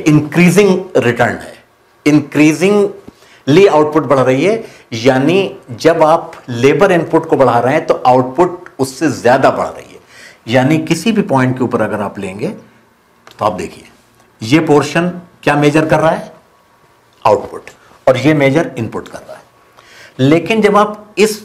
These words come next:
portion पे आते हैं यहां, नहीं, यहां तक, इसका मतलब जो है increasing rate पर बढ़ रहा है, और ये portion जो है वो decreasing rate पर,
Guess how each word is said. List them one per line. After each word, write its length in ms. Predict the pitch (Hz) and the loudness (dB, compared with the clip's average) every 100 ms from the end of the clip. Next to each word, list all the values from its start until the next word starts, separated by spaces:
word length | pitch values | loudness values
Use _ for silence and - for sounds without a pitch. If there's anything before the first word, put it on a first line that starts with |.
| - _ _ _ | -20 _ _ _
portion 380 | - 160 - 175 | 0 0 0 -2
पे 120 | - | 0
आते 320 | 151 110 - 101 | 0 0 -2 -10
हैं 220 | - - _ _ _ _ _ _ _ _ _ _ _ _ - - - - | -12 -20 _ _ _ _ _ _ _ _ _ _ _ _ -20 -20 -20 -10
यहां, 460 | 123 117 165 220 226 - - | -4 0 0 0 -2 -4 -2
नहीं, 220 | 147 175 147 | 2 2 2
यहां 420 | 113 131 156 190 | 0 0 0 0
तक, 120 | 202 | -2
इसका 220 | 185 - 180 | -4 -2 0
मतलब 280 | 175 180 | 0 0
जो 80 | 175 | 2
है 140 | 185 147 | 2 2
increasing 480 | 135 135 135 160 | 2 2 2 2
rate 240 | 156 160 160 | 2 0 0
पर 100 | 170 | -2
बढ़ 160 | 160 | 0
रहा 180 | 160 160 | 0 -2
है, 240 | 185 - - _ _ _ _ _ _ _ _ _ _ _ _ _ _ _ _ _ _ _ _ _ _ _ - - _ _ _ _ _ _ _ - - - - _ - | -4 -8 -20 _ _ _ _ _ _ _ _ _ _ _ _ _ _ _ _ _ _ _ _ _ _ _ -20 -20 _ _ _ _ _ _ _ -10 -10 -20 -20 _ -2
और 380 | 151 190 - - | 0 0 -2 -8
ये 340 | 135 - - 226 | -8 -6 2 2
portion 500 | 220 156 139 160 143 | 4 2 2 -2 0
जो 120 | 131 | 0
है 400 | 113 117 - - - _ - _ - 104 | 0 -2 -2 -10 -20 _ -20 _ -20 -2
वो 120 | 185 | 0
decreasing 640 | 190 131 135 151 147 120 82 | 2 2 2 2 2 0 -2
rate 220 | 78 - | -6 -12
पर, 100 | - | -20